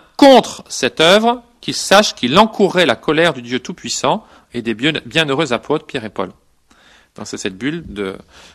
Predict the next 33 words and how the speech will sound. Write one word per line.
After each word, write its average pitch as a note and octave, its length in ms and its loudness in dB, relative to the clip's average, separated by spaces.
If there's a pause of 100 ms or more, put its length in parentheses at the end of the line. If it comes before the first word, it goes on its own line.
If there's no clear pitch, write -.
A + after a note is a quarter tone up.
(100)
Quo D3 120 -4
Primum C#3+ 560 -6
du G2 200 -16
dix-neuf C#3 560 -6
juillet A#2+ 580 -8 (400)
quinze D3 180 -6
cent E3 140 -6
soixante-dix. G#2 760 -12 (920)
Donc C3+ 180 -4
deux A3+ 220 4
arguments A3 500 4
à D3+ 120 2
retenir A#3 840 -2
du C3 100 -10
point D3+ 140 -4
de C#3 60 -8
vue E3 100 -8
de C#3+ 60 -2
la C3+ 60 2
messe F3 180 0
traditionnelle. C#3+ 720 -2 (580)
La C#3+ 120 2
messe F3 360 0
est A#2+ 60 -4
le A2+ 80 -4
trésor F3 380 0
de C#3+ 60 -2
l'Église, C3+ 500 -6 (320)
et B2 100 -6
puis - 140 -12
ensuite C3+ 500 -10 (100)
la A2+ 100 -8
messe, B2+ 500 -6